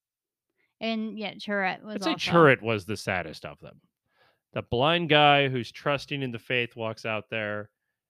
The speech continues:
Speaker 2: able to walk through all the shots and all the gunfire, hits the trigger, and then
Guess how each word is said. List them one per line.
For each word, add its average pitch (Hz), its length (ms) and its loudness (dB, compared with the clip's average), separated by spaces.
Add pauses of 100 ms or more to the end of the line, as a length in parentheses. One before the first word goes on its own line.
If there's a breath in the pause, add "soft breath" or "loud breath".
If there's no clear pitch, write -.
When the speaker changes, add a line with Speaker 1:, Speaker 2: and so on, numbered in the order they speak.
(120)
Speaker 2:
able 151 200 0
to 147 60 0
walk 139 380 0
through 131 180 -2
all 156 400 4
the 143 140 -2
shots 139 520 -2
and 135 100 -6
all 139 180 -2
the 135 100 -8
gunfire, 117 840 -4 (360)
hits 143 200 -6
the - 120 -16
trigger, 120 600 -4
and 101 240 -12
then 92 400 -12